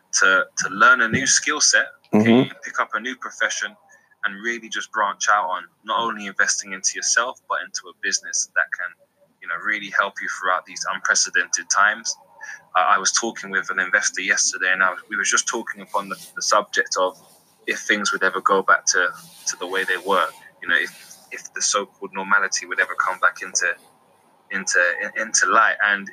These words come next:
Speaker 1: it's very hard to, to kind of, you know, foresee what's going to happen. But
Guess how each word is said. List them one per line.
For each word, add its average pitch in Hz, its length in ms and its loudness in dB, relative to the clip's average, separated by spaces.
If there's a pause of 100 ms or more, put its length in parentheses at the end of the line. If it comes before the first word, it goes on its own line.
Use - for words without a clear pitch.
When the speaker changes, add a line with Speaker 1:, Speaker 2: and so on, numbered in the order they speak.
Speaker 1:
it's - 240 -10
very 123 240 4
hard 110 260 4
to, 101 140 -2
to - 300 -16 (120)
kind 101 180 -2
of, 95 140 -8 (560)
you 98 100 -14
know, 82 200 -8 (1040)
foresee 107 340 -4
what's 101 220 -2
going 98 260 2
to 95 80 -2
happen. 107 460 2 (100)
But 87 200 -2